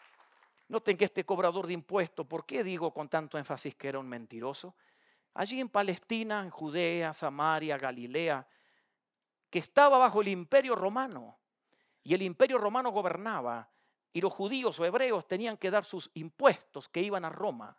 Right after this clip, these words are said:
Pero eran los compatriotas judíos que cobraban impuestos a su propio pueblo y lo enviaban a Roma.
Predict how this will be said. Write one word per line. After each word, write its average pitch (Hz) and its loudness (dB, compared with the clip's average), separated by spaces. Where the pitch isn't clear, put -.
Pero 156 4
eran 285 6
los 240 0
compatriotas 226 2
judíos 247 0
que 175 -4
cobraban 196 2
impuestos 170 -2
a - -12
su 156 -8
propio 175 -4
pueblo 170 0
y 135 -4
lo 135 -6
enviaban 147 -4
a 170 -4
Roma. 175 -10